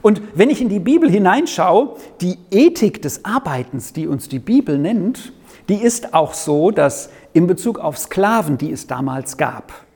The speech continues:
äh, Paulus sagt, ihr Sklaven, die ihr Herren habt, tut das nicht nur, um ihnen so ein bisschen Liebesdienst oder so zu tun, so aus Lieberei oder aus, aus, aus niederen Gründen, sondern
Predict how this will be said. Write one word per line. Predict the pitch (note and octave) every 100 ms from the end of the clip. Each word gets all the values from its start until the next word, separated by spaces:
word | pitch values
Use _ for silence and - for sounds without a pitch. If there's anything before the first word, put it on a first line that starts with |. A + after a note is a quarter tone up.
| _ _ _ _ _ _ _ _ _ _ _ - - D#3+
äh, | D3+ C#3+
Paulus | - - D3+ F3+ G#3 D#3+ -
sagt, | C#3+ D3 A3 - - -
ihr | E3 E3+
Sklaven, | - E3 E3+ F3+ E3+ C#3
die | D3 D#3+
ihr | F3 C#3
Herren | B2 D3+ - - C3
habt, | B2+ - - - - -
tut | A3 A#3 F3
das | C3
nicht | D#3+ A3 A#3 -
nur, | E3+ E3+ E3
um | E3 D#3+
ihnen | E3+ F3 E3 D3+
so | C3+ C#3+ C3+ C3+
ein | - C#3
bisschen | F#3 - D3 - -
Liebesdienst | E3 A#3+ G#3+ - G#3 F#3+ F3+ G3
oder | E3
so | D#3 E3
zu | E3+
tun, | - G3
so | E3 D#3+
aus | -
Lieberei | E3 G3 F3 C#3 D3+ F#3+ G3+
oder | D#3+ E3
aus, | D#3 D3
aus, | - C#3+ -
aus | D#3 C3+
niederen | D#3 A#3 A3+ G3 F3+
Gründen, | E3 G3 F3 G3 - -
sondern | - G3 F#3+ F3+